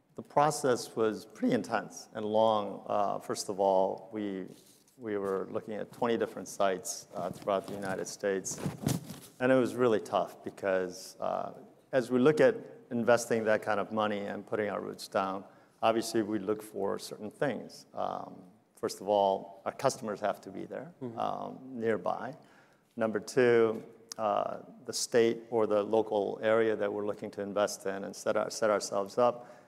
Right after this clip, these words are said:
Speaker 1: has to have pro-business policies, um, and then skilled workforce. But I think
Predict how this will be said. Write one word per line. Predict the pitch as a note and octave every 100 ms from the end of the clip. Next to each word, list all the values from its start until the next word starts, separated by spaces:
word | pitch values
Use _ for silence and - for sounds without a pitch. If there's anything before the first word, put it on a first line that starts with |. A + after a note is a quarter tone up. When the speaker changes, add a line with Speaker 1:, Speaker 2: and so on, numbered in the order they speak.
| _
Speaker 1:
has | - A#2 -
to |
have | A2 G#2+ G2+ - - -
pro-business | A#2+ G2+ A2 - G#2
policies, | - G#2 G#2 A2+ - F#3+ B3 - - _ _ _ _ _ _ G#2+
um, | G2+ G2 G2 - - - - -
and | A2+ A2
then | A2
skilled | G2 - A#2+ G#2+
workforce. | G2+ G2 - G2+ G#2 G2 F#2+ - - - - - _ _ -
But | G#3+ G#3+
I | D3+
think | A3